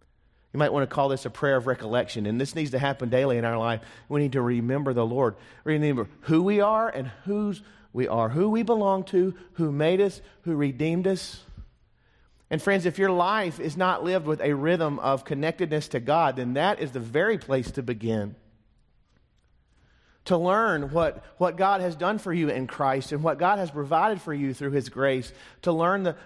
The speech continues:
the hope and the promises of Scripture for those who would humble themselves before God and receive the gift that only He can offer.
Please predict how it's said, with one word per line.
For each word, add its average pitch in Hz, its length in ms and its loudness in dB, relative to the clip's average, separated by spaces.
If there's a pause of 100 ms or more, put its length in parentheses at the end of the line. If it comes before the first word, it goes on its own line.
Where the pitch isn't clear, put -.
the 160 100 2
hope 196 340 0
and 165 100 -2
the 156 60 -2
promises 180 560 -2
of 143 120 -8
Scripture 190 440 -4
for 147 160 -2
those 156 340 2
who 156 80 -6
would 139 120 -2
humble 165 280 -2
themselves 160 480 0
before 139 340 -4
God 127 340 0 (260)
and 147 120 -4
receive 156 440 0
the 139 80 0
gift 139 320 0
that 131 100 -2
only 135 260 0
He 135 120 -6
can 113 160 -6
offer. 117 440 -4